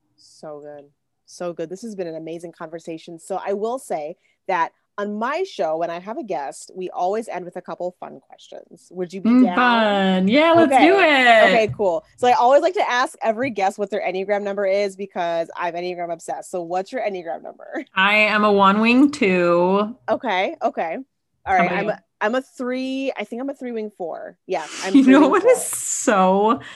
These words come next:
Speaker 2: un-, I was, I probably just could have guessed it. Every human in my life right now that I'm connecting with is a three wing four.
Speaker 1: <laughs>
Speaker 2: It is, some of them are three twos,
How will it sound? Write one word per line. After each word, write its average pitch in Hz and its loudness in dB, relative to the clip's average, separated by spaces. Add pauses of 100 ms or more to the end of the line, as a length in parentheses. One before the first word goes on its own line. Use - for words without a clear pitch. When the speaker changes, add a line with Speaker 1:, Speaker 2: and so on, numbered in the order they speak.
(380)
Speaker 2:
un-, 220 6
I 220 2
was, 247 2
I 247 2
probably 302 4
just 240 0
could 240 0
have 190 2
guessed 180 0
it. - -8 (200)
Every 277 2 (500)
human 175 -2 (100)
in 180 -2
my 185 2
life 165 -2
right 170 -4
now 160 -4
that 185 0
I'm 175 0
connecting 170 -6
with 160 -10 (200)
is 180 -6
a 180 -6
three 170 -10
wing 156 -12
four. - -12 (840)
Speaker 1:
<laughs> 415 2 (240)
Speaker 2:
It 233 2
is, 254 4 (300)
some 269 2
of 285 6
them 294 6
are 277 6
three 247 0
twos, - -6